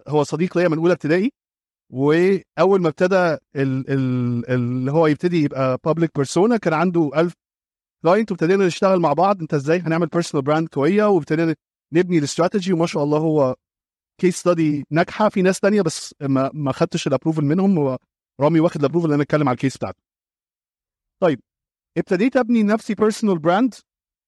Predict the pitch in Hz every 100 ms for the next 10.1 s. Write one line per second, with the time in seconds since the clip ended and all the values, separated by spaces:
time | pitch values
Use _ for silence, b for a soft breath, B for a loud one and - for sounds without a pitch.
0 | _ _ _ 170 175 214 262 - _ _
1 | _ _ _ _ - 165 175 214 196 160
2 | 147 151 - 170 190 214 196 175 151 180
3 | 180 - 151 - 202 220 190 175 196 185
4 | 156 175 180 - 139 190 240 262 _ _
5 | _ - 151 175 220 - _ 175 202 220
6 | 156 151 175 190 165 170 208 262 - _
7 | _ _ _ _ _ _ _ 180 180 165
8 | 175 269 - - _ _ _ _ _ _
9 | _ _ 143 202 196 185 214 226 214 226
10 | 220